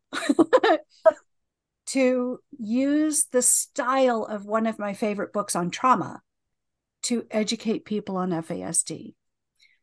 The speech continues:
So the book that popped into mind is called Conversations with a Rattlesnake, which is, um, one of my favorite trauma books. In, even though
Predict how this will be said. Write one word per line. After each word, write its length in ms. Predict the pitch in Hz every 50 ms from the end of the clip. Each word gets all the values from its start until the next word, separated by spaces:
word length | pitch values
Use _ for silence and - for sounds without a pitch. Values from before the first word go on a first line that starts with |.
| _ _ -
So 520 | - - - 247 226 220 214 214 208 - 220
the 180 | - 240 214 - _ _ -
book 280 | - 320 359 349 - -
that 220 | - 320 - -
popped 360 | - - 294 277 277 277 -
into 260 | 277 247 247 240 - 226
mind 520 | 220 196 180 170 165 165 175 180 180 185
is 160 | - - -
called 380 | - - 196 180 180 175 180 -
Conversations 1300 | - - - 208 208 220 226 254 254 247 - - 196 180 190 190 - - 190 196 190 190 190 - - _ _ _ _ _ -
with 160 | 190 190 -
a 60 | 196
Rattlesnake, 960 | 190 185 180 170 175 - 165 175 - - - - - - - _ _ - - _ _ _ _ _ _ _ _ _ _ _ _ _ - - _
which 240 | - - 185 180 -
is, 380 | 185 175 165 160 160 - - - _ - _ _ _ _ _ _ _ _ _ _ _ _ _ _ _ _ -
um, 460 | - 185 180 - - - - - 180 _ _ _ _ _ _ _ _ _ _ -
one 340 | - 196 170 202 208 214 233
of 140 | 233 190 180
my 160 | 170 170 170
favorite 420 | - - 180 175 175 170 170 -
trauma 360 | - - 170 175 175 180 180
books. 540 | 180 - 180 - - - - - - - - _ _ _ _ _ _ _ _ _ _ _ _ _ _ _ _ _ _ _ _ _ _ _ -
In, 240 | - 208 202 202 - -
even 480 | 262 247 285 302 285 311 294 285 285
though 580 | 240 214 220 208 208 214 214 208 208 208 214 -